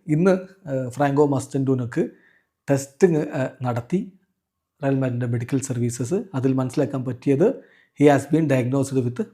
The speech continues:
pubalgia. അദ്ദേഹത്തിൻ്റെ, ആ, റിക്കവറി ഇനി കൃത്യമായിട്ട് മോണിറ്റർ ചെയ്തതിന് ശേഷം അറിയിക്കാമെന്നാണ് പറയുന്നത്. അതായത് താരം എത്ര നാൾ പുറത്തിരിക്കും എന്നുള്ളത് ഇപ്പോൾ കൃത്യമായിട്ട് റയൽ മാഡ്രിഡ് പറയുന്നില്ല. നമുക്കറിയാം, ഇതിപ്പോൾ പല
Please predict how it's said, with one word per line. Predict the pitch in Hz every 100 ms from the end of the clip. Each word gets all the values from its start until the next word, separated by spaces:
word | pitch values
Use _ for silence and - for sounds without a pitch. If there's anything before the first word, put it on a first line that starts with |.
| -
pubalgia. | 131 131 123 113 113 117 - -
അദ്ദേഹത്തിൻ്റെ, | 123 131 131 127 127 - _ - _ -
ആ, | 123
റിക്കവറി | 120 139 143 160 160 165 160 - _ _ 156
ഇനി | 131 127 - _ -
കൃത്യമായിട്ട് | 135 147 131 120
മോണിറ്റർ | 135 131 135 135
ചെയ്തതിന് | 131 117 123
ശേഷം | 120 131 117 170
അറിയിക്കാമെന്നാണ് | 123 123 123 131 120 120 117
പറയുന്നത്. | 113 117 123
അതായത് | 120 117 185
താരം | 131 131 - _ - - _ -
എത്ര | 147 156
നാൾ | 151 156 175
പുറത്തിരിക്കും | 156 147 147 139 - 139 139 135
എന്നുള്ളത് | 135 143 151 131 135 226 -
ഇപ്പോൾ | 147 - 208 - -
കൃത്യമായിട്ട് | 131 135 123 120 139
റയൽ | 120 117
മാഡ്രിഡ് | 117 117 123 151
പറയുന്നില്ല. | 120 117 113 117 110 160 - _ _ _ _ _ _ _ _ 175
നമുക്കറിയാം, | 185 180 165
ഇതിപ്പോൾ | 147 143 226 156 180 - _ _ _ -
പല | 139 147